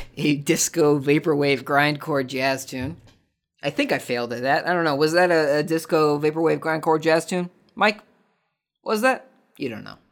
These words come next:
You don't know. But, uh, maybe, maybe next time. <laughs>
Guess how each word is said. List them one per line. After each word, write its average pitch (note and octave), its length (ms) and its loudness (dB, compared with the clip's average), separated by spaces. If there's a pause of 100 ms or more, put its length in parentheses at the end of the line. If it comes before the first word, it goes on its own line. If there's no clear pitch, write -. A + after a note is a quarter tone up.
(160)
You - 140 -10
don't A1+ 100 -18
know. C2+ 120 -20 (840)
But, C#3+ 360 -2
uh, C#3 240 2
maybe, A#3 240 0
maybe G#3 300 2
next F#3 300 4
time. - 300 -4
<laughs> - 60 -20